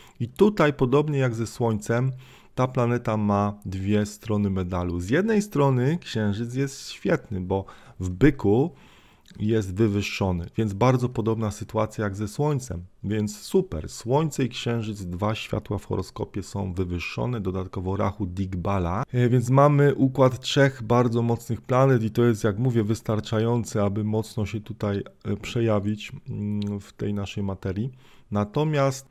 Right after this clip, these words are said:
a tu można by jeszcze to dodać, bo księżyc w horoskopie jest mocno związany z tematem, z tematem nakshatra. Jest dwadzieścia siedem nakshatra w horoskopie. E, i to są już takie nasze predyspozycje, potencjały najwyższe, najczystsze, coś, co mamy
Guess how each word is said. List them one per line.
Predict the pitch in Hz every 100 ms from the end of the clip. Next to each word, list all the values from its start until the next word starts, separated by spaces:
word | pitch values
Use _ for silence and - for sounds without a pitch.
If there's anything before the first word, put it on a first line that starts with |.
| - 107
a |
tu | -
można | 113 107 110
by | 104
jeszcze | 107 - 107
to | 120
dodać, | 95 90 98 117 98
bo | 95 95 98 98 - - - -
księżyc | - 143 185 175 160 -
w | -
horoskopie | 135 127 127 139 131
jest | 127 104
mocno | 104 131 131 117
związany | 101 104 101 107 104
z | -
tematem, | 107 104 104 - 95 98 -
z | -
tematem | - 101 101 - 95 95
nakshatra. | 107 110 - - 85 - - - - -
Jest | - 120 139
dwadzieścia | 120 139 190 - 165
siedem | - 143 123 113
nakshatra | 104 131 - 95 90 -
w | -
horoskopie. | 104 92 - 92 - 90 101 - - - - - - - - - -
E, | 101 98 98 95 98
i | 101 104
to | 139
są | 135 139
już | 127 120
takie | 120 117 113
nasze | 117 110 117 104 98 -
predyspozycje, | - 110 107 101 - 104 104 110 - 101
potencjały | 120 120 117 107 - 113 107 104
najwyższe, | 104 101 98 113 - 98
najczystsze, | 90 92 - 123 107 - - 92
coś, | - 113 -
co | -
mamy | 104 104